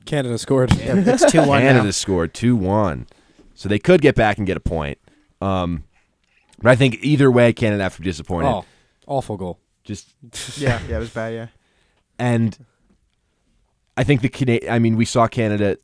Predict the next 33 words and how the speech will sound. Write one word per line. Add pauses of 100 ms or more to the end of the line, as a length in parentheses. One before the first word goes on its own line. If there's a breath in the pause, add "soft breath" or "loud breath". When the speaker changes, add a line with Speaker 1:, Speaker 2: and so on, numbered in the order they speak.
(140)
Speaker 3:
top
concacaf, (920)
but, (300)
you
know,
in
a
World
Cup
situation, (1000)
just
not
quite
up
to
it
this
year.
On
the
Mexican
side
of
things,
I
think
it's
a
lot
more
structural,
the
problem,